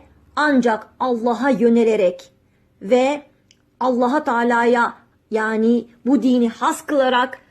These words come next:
batıl inançlardan, eğri ve yanlış fikirlerden, kötü ahlaktan sıyrılıp hakka, doğruluğa meyleden, hakka tapan, muvahhid dediğimiz Allah'ı birleyen olmaktır.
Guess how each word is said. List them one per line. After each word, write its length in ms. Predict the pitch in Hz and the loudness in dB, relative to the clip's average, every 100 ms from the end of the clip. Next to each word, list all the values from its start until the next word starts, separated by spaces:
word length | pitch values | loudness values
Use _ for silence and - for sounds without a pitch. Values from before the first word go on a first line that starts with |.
| _ 196 | _ -4
batıl 460 | 254 277 269 370 | 0 0 0 -2
inançlardan, 920 | 311 285 277 - 262 254 247 247 220 - _ _ 285 | 0 -2 -2 -4 -2 -2 0 -2 -2 -8 _ _ 2
eğri 420 | 302 302 349 302 | 2 2 0 2
ve 40 | |
yanlış 520 | 294 233 247 269 370 | 2 2 0 0 -2
fikirlerden, 840 | - 294 285 262 240 233 233 220 190 _ _ - | -4 -4 0 2 2 0 -2 -4 -8 _ _ -2
kötü 200 | 302 381 | 0 2
ahlaktan 640 | 277 277 262 254 254 247 | 0 0 -2 -2 -2 -2
sıyrılıp 640 | 240 254 240 240 262 339 - _ _ _ | -2 0 2 2 2 0 -4 _ _ _
hakka, 680 | - 247 254 254 254 285 - _ _ - 196 | -6 -6 -4 -2 0 0 -6 _ _ -10 2
doğruluğa 640 | 247 247 233 240 247 254 | 4 4 2 2 2 2
meyleden, 760 | 226 294 302 254 233 226 226 - _ _ | 2 2 2 2 2 -2 -4 -10 _ _
hakka 380 | 277 262 339 349 | -8 -4 -4 -2
tapan, 440 | 254 262 240 226 - _ - | -2 -2 -2 -4 -8 _ 0
muvahhid 680 | 254 269 277 240 381 381 - | 2 4 2 0 0 0 0
dediğimiz 600 | 269 247 247 240 247 - _ _ | -2 0 2 2 2 -4 _ _
Allah'ı 460 | 247 247 254 240 240 | -6 0 2 2 0
birleyen 500 | 247 240 233 240 233 - - | 0 2 2 0 -4 -8 2
olmaktır. 920 | 240 226 220 214 - - 190 - | 4 4 0 -6 -8 -10 -10 -14